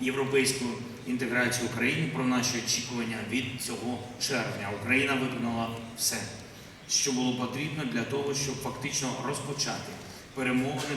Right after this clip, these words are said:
про членство нашої держави у Євросоюзі. І саме у червні, вже зовсім скоро, ми маємо отримати затвердження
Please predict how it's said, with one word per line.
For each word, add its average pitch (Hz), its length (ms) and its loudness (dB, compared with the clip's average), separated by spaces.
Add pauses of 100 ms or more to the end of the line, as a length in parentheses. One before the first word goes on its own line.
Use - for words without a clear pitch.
про 120 100 -2
членство 143 600 -2
нашої 143 420 -2
держави 135 380 -4 (500)
у 107 60 -8
Євросоюзі. 113 840 2 (460)
І - 20 -4
саме 151 220 6
у 135 80 4 (100)
червні, 165 400 4 (440)
вже 135 200 4
зовсім 123 400 4
скоро, 147 280 0
ми 120 140 6
маємо 123 400 6
отримати 120 360 -2
затвердження 113 600 -2